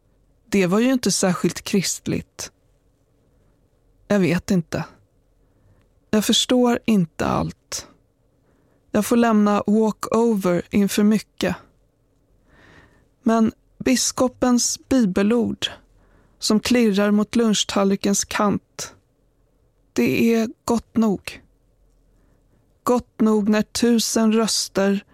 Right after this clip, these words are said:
reklamkampanjer, partiledardebatter, åsikter, riktningar, njutningar, konfliktytor rycker i min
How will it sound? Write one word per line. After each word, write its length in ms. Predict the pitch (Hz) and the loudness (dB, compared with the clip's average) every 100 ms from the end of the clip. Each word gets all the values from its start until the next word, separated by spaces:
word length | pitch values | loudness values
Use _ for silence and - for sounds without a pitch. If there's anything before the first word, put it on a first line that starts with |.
| - - _ | -20 -20 _
reklamkampanjer, 1300 | 220 - 247 233 202 - 196 196 - 208 208 208 208 | -4 -2 0 2 0 0 0 0 0 2 2 2 0
partiledardebatter, 1400 | - 208 - 240 202 190 190 196 185 196 202 - 208 | -2 -2 0 2 2 2 0 0 0 0 -4 -4 -2
åsikter, 720 | 208 220 185 - 202 - - 202 | 0 2 0 -2 -2 -2 -4 0
riktningar, 720 | 220 - - 196 196 202 202 - _ _ _ - | 0 -2 -4 0 2 2 -2 -6 _ _ _ -2
njutningar, 840 | 220 226 196 - 202 202 208 208 - _ _ _ _ _ _ | 2 2 0 -2 0 2 2 -2 -6 _ _ _ _ _ _
konfliktytor 1300 | - 214 - 233 - - 220 214 - - 214 208 - _ _ _ _ _ - | -4 -2 0 -2 -2 -2 0 0 0 -2 0 -2 -8 _ _ _ _ _ -4
rycker 680 | 208 233 - _ - 220 208 - | 0 0 -2 _ -2 0 0 0
i 140 | 220 | 2
min 320 | 208 196 190 | 2 2 0